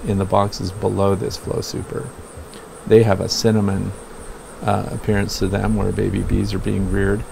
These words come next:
and they are somewhat convex. Some people are concerned that, uh, you're taking away the build, the bees' opportunity to actually build and draw out wax comb the way they have traditionally. But the boxes beneath the flow super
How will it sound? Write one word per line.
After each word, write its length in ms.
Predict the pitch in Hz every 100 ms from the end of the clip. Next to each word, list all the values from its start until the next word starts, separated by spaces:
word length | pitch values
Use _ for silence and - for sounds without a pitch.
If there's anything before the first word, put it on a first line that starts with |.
| - - -
and 120 | 104
they 60 | 101
are 100 | 98
somewhat 440 | - 113 104 98
convex. 840 | - 101 98 95 113 - - - - - - - - - -
Some 220 | - 120
people 260 | 113 117 104
are 60 | 104
concerned 640 | 104 92 - 110 113 110
that, 500 | 101 98 92 - -
uh, 280 | 101 98 98 131 -
you're 120 | 101
taking 340 | - 104 104
away 220 | 95 101 101
the 80 |
build, 400 | 92 104 104 104 104 -
the 80 | 104
bees' 320 | 113 123 113
opportunity 760 | 95 - 95 98 92 90 95 - - - - - - -
to 120 | -
actually 460 | - 104 107 - 98
build 360 | 92 107 101 98
and 200 | 101 95
draw 300 | 104 101 101
out 80 |
wax 380 | 95 101 - -
comb 380 | - 98 98 98
the 80 | 101
way 140 | 98
they 140 | 98 98
have 500 | 95 98 110 104 -
traditionally. 680 | - 95 131 - 98 - - - - - - - -
But 160 | 113
the 60 | 120
boxes 480 | 113 123 131 117 107
beneath 520 | 101 101 104 120 135
the 100 | 113
flow 260 | - 104 90
super 520 | - 98 - 113